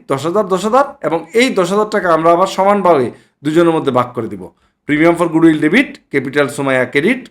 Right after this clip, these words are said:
ক্যাপিটাল সুচিতা ক্রেডিট। এর মধ্যে পাঁচ হাজার, পাঁচ হাজার, কারণ ইকুয়ালি স্যাক্রিফাইস করছে সেই জন্য। যদি ইকুয়ালি স্যাক্রিফাইস এই কথাটা লেখা না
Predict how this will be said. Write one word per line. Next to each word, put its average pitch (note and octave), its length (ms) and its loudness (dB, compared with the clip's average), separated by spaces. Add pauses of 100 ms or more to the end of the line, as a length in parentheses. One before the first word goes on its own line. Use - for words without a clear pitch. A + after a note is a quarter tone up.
(120)
ক্যাপিটাল B2+ 380 -2
সুচিতা D3 320 -8 (300)
ক্রেডিট। G2+ 260 -10 (420)
এর E3 100 2
মধ্যে F3 220 -2
পাঁচ E3 160 0
হাজার, C#3+ 220 -2
পাঁচ A#2+ 160 -6
হাজার, A#2 160 -10 (100)
কারণ B3 160 4 (240)
ইকুয়ালি F#3+ 340 2
স্যাক্রিফাইস C#3 420 -6
করছে B2+ 200 -6 (140)
সেই C3+ 160 -6
জন্য। F#2+ 160 -12 (640)
যদি F#3+ 200 2
ইকুয়ালি A#3 320 2
স্যাক্রিফাইস A3 400 0
এই G#3 100 -2
কথাটা G3 280 0
লেখা F3+ 220 0
না G#3 40 2